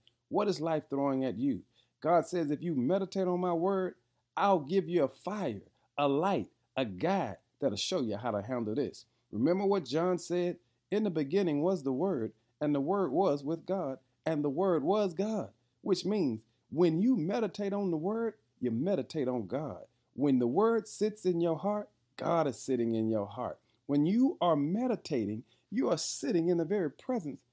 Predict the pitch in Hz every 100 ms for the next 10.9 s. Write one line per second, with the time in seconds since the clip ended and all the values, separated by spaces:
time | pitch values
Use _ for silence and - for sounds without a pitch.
0 | _ 165 160 - - 233 190 190 202 247
1 | 170 - _ _ _ - 233 208 175 208
2 | 127 - _ _ _ 180 214 214 202 196
3 | 180 220 202 175 160 202 190 - _ _
4 | - 226 214 - 285 170 123 67 _ _
5 | _ _ - - - 85 117 101 104 92
6 | 104 71 - _ _ - 110 135 151 120
7 | 127 110 101 92 101 78 - _ _ -
8 | 196 - 165 202 202 180 175 196 170 -
9 | 214 190 92 82 _ _ - 110 165 143
10 | 175 196 147 139 123 160 165 82